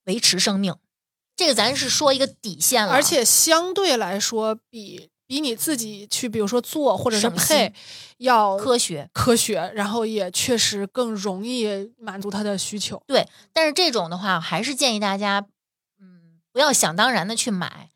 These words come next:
Speaker 1: 如果有条件的话，最好在医生或者说临床营养师的指导下，
Speaker 2: 对。
Speaker 1: 就最好是临床的这个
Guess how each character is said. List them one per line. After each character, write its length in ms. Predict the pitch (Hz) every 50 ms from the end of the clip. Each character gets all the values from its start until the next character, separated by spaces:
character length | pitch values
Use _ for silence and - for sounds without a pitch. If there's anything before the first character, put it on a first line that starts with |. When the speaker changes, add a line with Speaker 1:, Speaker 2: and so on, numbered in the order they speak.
| _ _ _ _ _ _ -
Speaker 1:
如 220 | 220 226 285 285
果 180 | 285 247 240 247
有 280 | 233 220 196 156 143
条 240 | - - 175 - 185
件 180 | - 254 220 190
的 80 | 190
话， 160 | - 196 170
最 180 | 185 - 262 247
好 160 | 202 196 165
在 140 | 180 170 165
医 240 | 180 202 247 285 277
生 300 | - - 226 202 202 202
或 160 | - 226 202
者 120 | - 147
说 220 | 175 - 214 202 202
临 240 | 196 190 208 247 285
床 220 | 226 220 180 185
营 60 | 190
养 140 | 185 139 160
师 120 | - -
的 100 | 180 165
指 100 | 165 -
导 160 | 160 160 - 170
下， 120 | - 262
Speaker 2:
对。 80 | 233 214
Speaker 1:
就 100 | 240 226
最 160 | - 370 370
好 140 | - 208 190
是 100 | 202 208
临 240 | 202 190 202 220 294
床 300 | - - 233 - - 190
的 220 | 208 190 160 - _ _ _ _ _
这 100 | - 208
个 320 | 196 190 165 151 156 151